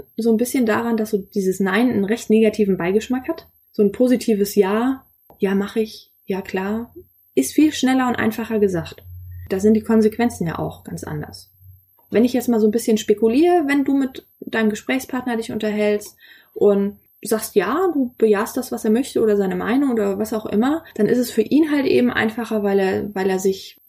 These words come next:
ah, freut, dass er, dass du seiner Meinung bist, sich auch freut, weil die Unterhaltung recht positiv verläuft. Ihr diskutiert halt eben nicht groß, du bist seiner Meinung, klasse. Oder aber, weil du Ja gesagt hast, weil du irgendwas für ihn tun kannst,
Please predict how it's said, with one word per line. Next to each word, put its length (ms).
ah, 260
freut, 460
dass 120
er, 120
dass 220
du 140
seiner 280
Meinung 300
bist, 380
sich 300
auch 180
freut, 320
weil 120
die 280
Unterhaltung 760
recht 260
positiv 460
verläuft. 800
Ihr 440
diskutiert 440
halt 180
eben 160
nicht 200
groß, 200
du 100
bist 160
seiner 240
Meinung, 380
klasse. 500
Oder 360
aber, 320
weil 160
du 80
Ja 240
gesagt 420
hast, 380
weil 200
du 80
irgendwas 320
für 80
ihn 120
tun 180
kannst, 480